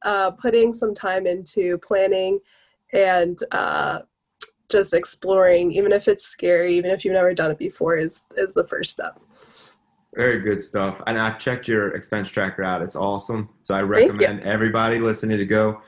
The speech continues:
Speaker 2: go visit Two Cents with Julia on Instagram and hit that link and go check out her expense tracker. It's a free giveaway, right?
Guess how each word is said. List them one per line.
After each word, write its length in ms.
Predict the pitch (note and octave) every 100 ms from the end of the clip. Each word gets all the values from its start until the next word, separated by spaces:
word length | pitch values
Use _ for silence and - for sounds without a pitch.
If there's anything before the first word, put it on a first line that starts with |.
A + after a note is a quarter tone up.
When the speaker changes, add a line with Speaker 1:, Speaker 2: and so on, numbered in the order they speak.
| - _ -
Speaker 2:
go 300 | A2+ A#2 G#2
visit 600 | A2+ A2 A#2 A#2 _ -
Two 140 | A#2+
Cents 280 | A#2 A#2 A2+
with 200 | A2+ A2+
Julia 480 | A2+ A2+ A2 A2 -
on 280 | G2+ G2+ G#2
Instagram 680 | G2+ G2+ G2 G2 F#2+ F#2+
and 140 | F2+ F#2
hit 160 | G#2+
that 260 | G#2+ G2+ -
link 220 | G2 G2
and 160 | G2 F#2+
go 100 | F#2+
check 280 | F#2+ F#2+ F#2+
out 160 | F#2+
her 80 | F2+
expense 420 | F2 - G2+ G2
tracker. 280 | - G2+ G#2
It's 120 | G2
a 60 | F#2+
free 260 | - A#2
giveaway, 320 | A2+ A#2+ G2 E2
right? 320 | E2+ G2+